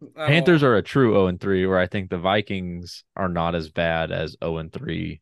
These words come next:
Speaker 2: would lead you to believe.
Speaker 1: Yeah, Vikings are, Vikings are better than the Panthers. Easy.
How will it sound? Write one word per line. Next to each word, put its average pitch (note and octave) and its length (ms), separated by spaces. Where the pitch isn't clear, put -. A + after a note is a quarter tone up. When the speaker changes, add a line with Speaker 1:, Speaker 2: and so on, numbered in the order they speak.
Speaker 2:
would F2 180
lead E2+ 220
you E2 120
to - 140
believe. - 420
Speaker 1:
Yeah, G#2 200
Vikings A#2+ 560
are, G#2+ 280
Vikings E3 400
are D3+ 60
better C3+ 300
than B2 140
the A#2+ 60
Panthers. A#2 640
Easy. D3 580